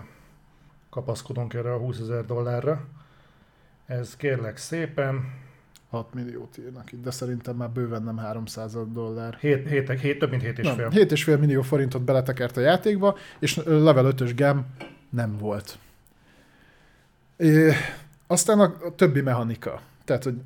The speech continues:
Speaker 2: oké, fizetős, oké, tudsz venni pakkokat. Ezeket úgy szokták megcsinálni, ö, hogy arra fele terel a játék, itt, itt legalábbis így néz ki,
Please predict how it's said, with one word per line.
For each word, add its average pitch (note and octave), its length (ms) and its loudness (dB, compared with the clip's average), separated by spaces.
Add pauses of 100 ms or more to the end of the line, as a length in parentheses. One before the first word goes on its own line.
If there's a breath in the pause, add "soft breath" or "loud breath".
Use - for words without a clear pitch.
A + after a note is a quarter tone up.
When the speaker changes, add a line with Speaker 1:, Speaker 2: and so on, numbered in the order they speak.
Speaker 2:
oké, C#3+ 280 0
fizetős, B2 640 -2
oké, D3+ 240 -2
tudsz C#3 220 -4
venni A#2 200 -2
pakkokat. - 680 -8 (880 loud breath)
Ezeket C#3+ 340 -2
úgy C4+ 120 2
szokták - 360 0
megcsinálni, B2 760 -2 (440 loud breath)
ö, A2+ 300 -2 (480)
hogy A#2+ 460 -8 (840)
arra E3+ 260 6
fele C3 280 -2
terel B2 320 -2
a G#2 60 -4
játék, A2 680 -6
itt, B2+ 200 -6
itt B2+ 120 -8
legalábbis A2 400 -4
így A2+ 120 -6
néz A2 200 -8
ki, F#3 220 -2